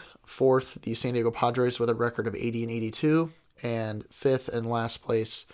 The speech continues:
in the N L West, the Colorado Rockies with a record of seventy-five and eighty-seven. The Dodgers just have a unbelievably stacked lineup with Corey Seager, Justin Turner, Jock Peterson, Cody Bellinger, Mookie Betts,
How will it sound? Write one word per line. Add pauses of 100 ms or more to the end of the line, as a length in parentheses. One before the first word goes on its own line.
(280)
in
the
N
L
West,
the
Colorado
Rockies
with
a
record
of
seventy-five
and
eighty-seven. (500)
The
Dodgers
just
have
a (280)
unbelievably
stacked
lineup
with
Corey
Seager, (340)
Justin
Turner,
Jock
Peterson,
Cody
Bellinger, (340)
Mookie
Betts,